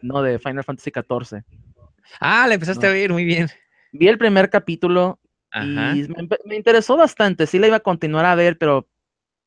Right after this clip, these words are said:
Speaker 1: también, entre otras cosas que también me mantuvieron ocupado esa semana, no, no la continué viendo, por lo menos no, no salta el segundo episodio inmediatamente.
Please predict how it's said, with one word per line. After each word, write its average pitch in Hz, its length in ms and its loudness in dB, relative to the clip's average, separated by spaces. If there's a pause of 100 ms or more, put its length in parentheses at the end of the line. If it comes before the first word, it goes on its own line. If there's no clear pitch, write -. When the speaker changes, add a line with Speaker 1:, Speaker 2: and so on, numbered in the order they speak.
(120)
Speaker 1:
también, 147 280 -4
entre 139 180 -2
otras 143 200 -4
cosas 143 220 0
que 127 100 -12
también 123 220 -8
me 139 120 -6
mantuvieron 123 400 -6
ocupado 131 300 -6
esa 143 120 -8
semana, 131 300 -4
no, 127 300 -2 (480)
no 151 200 4
la 160 200 4
continué 139 440 0
viendo, 135 400 -2
por 127 160 -6
lo 120 60 -6
menos 135 160 -6
no, 139 120 0
no 147 180 0
salta 151 300 2
el 139 60 4
segundo 139 280 -2
episodio 135 360 -4
inmediatamente. 127 640 -6